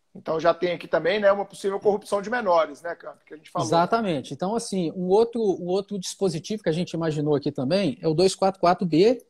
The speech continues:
Speaker 2: do eca, né?
Speaker 1: Do
Speaker 2: Que é corrupção
Speaker 1: eca.
Speaker 2: de menores, que é praticar o crime aí com menores.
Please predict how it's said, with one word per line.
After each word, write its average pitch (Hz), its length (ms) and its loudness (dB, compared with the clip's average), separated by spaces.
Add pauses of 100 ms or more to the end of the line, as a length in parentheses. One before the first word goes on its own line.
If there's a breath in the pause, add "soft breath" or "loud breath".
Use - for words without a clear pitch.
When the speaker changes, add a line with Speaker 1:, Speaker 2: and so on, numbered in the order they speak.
(160)
Speaker 2:
do 147 180 -2
eca, 143 360 0
né? 175 200 -6 (200)
Speaker 1:
Do 135 160 -14
Speaker 2:
Que 147 100 -2
é - 40 2
corrupção 156 260 4
Speaker 1:
eca. 143 80 -2
Speaker 2:
de 156 80 -2
menores, 180 560 2
que 151 80 -4
é - 20 -2
praticar 143 400 -4
o 131 60 -4
crime 143 240 -6
aí 127 100 -4
com - 100 -8
menores. 165 680 -2